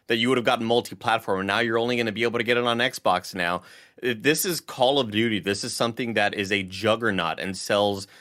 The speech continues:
millions and millions of units every year. I think if they could find a way and figure out a way, like we've mentioned already, with keeping Warzone this multi-platform game and maybe only putting this offering out on, on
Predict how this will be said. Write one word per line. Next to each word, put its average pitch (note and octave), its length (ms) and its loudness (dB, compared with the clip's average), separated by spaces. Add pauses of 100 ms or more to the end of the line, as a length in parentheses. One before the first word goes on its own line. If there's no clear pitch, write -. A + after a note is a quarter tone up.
(120)
millions C3 520 2
and A2 160 -2
millions A2+ 400 -2
of G2 80 -6
units G#2 420 -2
every G#2 340 0
year. F2 400 0
I G#2 200 0
think D3 280 2
if B2+ 140 0
they B2+ 140 2
could A2+ 160 -2
find A#2 380 0
a B2+ 60 4
way G#2+ 280 4
and G2+ 120 -2
figure A2+ 200 0
out G#2+ 120 4
a G2+ 60 0
way, G2+ 160 0
like F#2+ 160 -2
we've G2+ 220 -8
mentioned A2+ 520 -2 (300)
already, G2 640 4 (280)
with G#2 200 0
keeping B2+ 400 -2
Warzone G#2 720 2
this G2+ 260 0
multi-platform G2 1300 0
game F#2+ 480 2 (480)
and G2 520 0 (300)
maybe A2 400 2
only C3 240 2
putting C#3 540 0
this D#3 320 2
offering G#2+ 560 2
out F#2+ 200 2
on, F#2+ 480 0
on F#2 540 -4